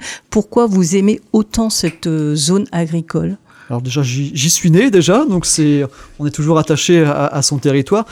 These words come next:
Speaker 2: Et non, comme je disais, on, on a la chance d'avoir encore quatorze exploitations agricoles. C'est pas commun,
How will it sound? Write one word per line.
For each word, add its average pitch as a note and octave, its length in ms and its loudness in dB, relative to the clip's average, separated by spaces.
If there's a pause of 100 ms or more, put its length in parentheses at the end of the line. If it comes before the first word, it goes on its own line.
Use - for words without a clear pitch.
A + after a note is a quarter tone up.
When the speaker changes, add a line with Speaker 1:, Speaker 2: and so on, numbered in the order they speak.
(240)
Speaker 2:
Et D3+ 80 4
non, F3+ 100 4
comme D#3+ 180 2
je C3 60 -4
disais, D#3 160 2
on, E3+ 140 4
on D3+ 200 0
a C3+ 120 2
la C#3+ 80 2
chance F3+ 260 0
d'avoir C#3+ 240 2
encore E3 400 0 (260)
quatorze E3+ 440 2
exploitations D3 600 0
agricoles. D3 440 0 (420)
C'est - 260 -2
pas D3+ 140 0
commun, G3+ 580 2